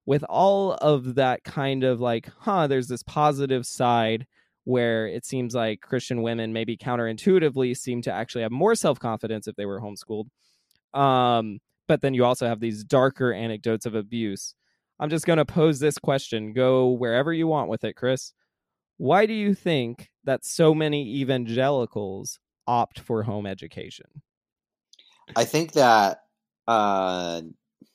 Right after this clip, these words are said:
Speaker 2: I mean, the question kind of answers itself. Homeschooling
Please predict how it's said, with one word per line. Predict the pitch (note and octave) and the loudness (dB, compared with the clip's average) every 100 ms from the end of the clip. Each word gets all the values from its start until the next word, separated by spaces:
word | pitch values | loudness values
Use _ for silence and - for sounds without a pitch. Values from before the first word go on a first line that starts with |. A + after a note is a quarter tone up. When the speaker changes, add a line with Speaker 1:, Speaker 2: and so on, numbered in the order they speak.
| _ _ _ - | _ _ _ -20
Speaker 2:
I | G2 | -14
mean, | F#2+ E2 | -12 -12
the | - | -10
question | C3+ C3 F#2 | -8 -6 -10
kind | E2 F2 D#2 | -10 -10 -12
of | D2+ - _ _ _ _ _ _ _ _ _ _ _ _ _ _ _ | -14 -20 _ _ _ _ _ _ _ _ _ _ _ _ _ _ _
answers | F2+ F2 - - | -8 -6 -4 -4
itself. | - - D#2+ - - _ _ _ _ _ _ _ _ _ _ _ _ _ _ - | -2 0 0 -4 -12 _ _ _ _ _ _ _ _ _ _ _ _ _ _ -4
Homeschooling | A2+ A#2+ - C#3+ C#3 B2+ A#2 | -2 0 2 4 4 4 0